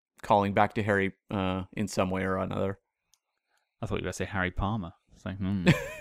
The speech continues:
Speaker 1: <laughs>
Speaker 2: No.
Speaker 1: Well, that's obvious. That's
Speaker 2: Well
Speaker 1: all movies. All movies look back to Harry Palmer.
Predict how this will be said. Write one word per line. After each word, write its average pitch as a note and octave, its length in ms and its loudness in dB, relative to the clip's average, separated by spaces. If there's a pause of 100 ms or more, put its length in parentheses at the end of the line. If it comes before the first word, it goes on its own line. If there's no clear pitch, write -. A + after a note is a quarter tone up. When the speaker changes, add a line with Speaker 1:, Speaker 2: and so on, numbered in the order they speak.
(140)
Speaker 1:
<laughs> - 280 4
Speaker 2:
No. F#2 100 6
Speaker 1:
Well, A#2 80 8
that's C3+ 240 10
obvious. G#2+ 400 8
That's C#3 180 6
Speaker 2:
Well B2 180 10
Speaker 1:
all B2 60 8
movies. G2 420 2
All C3 220 12
movies A#2 380 2
look A2 160 -4
back A2 280 6
to G#2+ 140 4
Harry G#2 260 6
Palmer. G2+ 480 2